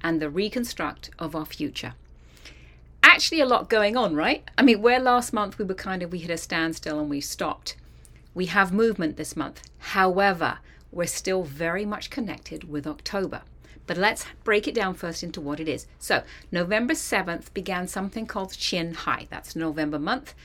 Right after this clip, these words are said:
Xin is y-, is yin metal and Hai is pig. So it's yin metal pig month, okay? What October opened up for you, whatever it brought to your table, placed at your feet, laid in your way, you're about to revisit it.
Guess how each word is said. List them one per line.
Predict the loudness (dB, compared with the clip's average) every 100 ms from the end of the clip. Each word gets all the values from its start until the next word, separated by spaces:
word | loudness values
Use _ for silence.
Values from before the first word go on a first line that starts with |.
| -18
Xin | -6 -2 -2 -2
is | -4 -4
y-, | -6 -6
is | -6 -2
yin | -2 0
metal | -2 -4 -6 -6 -12 -20 -8
and | -6
Hai | -4 -2 -2 -2
is | -6 -6
pig. | -4 -4 -4
So | -6 -6
it's | -6
yin | -4 -2 -2
metal | -4 -6 -12
pig | -10 -10
month, | -10 -12 -16 -18
okay? | -4 -2 -2 -6 -20 -20 -20 -18 -20 -8 2
What | 4
October | 4 2 0 2 4
opened | 6 6 4 4 2
up | -2
for | -6
you, | -6 -6 -8 -14 -20 -20 -20 -20 -20 -20 -20 -6
whatever | -2 2 4
it | 4
brought | 4 2 2
to | 2
your | 2 2
table, | 2 2 -2 -6 -10 -18 -8
placed | -2 0 2
at | 2
your | 2
feet, | 4 4 4 -2 -8 -14 -20 -20 -10
laid | -2 0 2
in | 2
your | 2
way, | 2 0 0 -6 -18 -20 -20 -20 -20 -20 -20 -20 -2
you're | 2 4
about | 2 -2
to | -4
revisit | -6 -4 -4 -2 -4
it. | -6 -10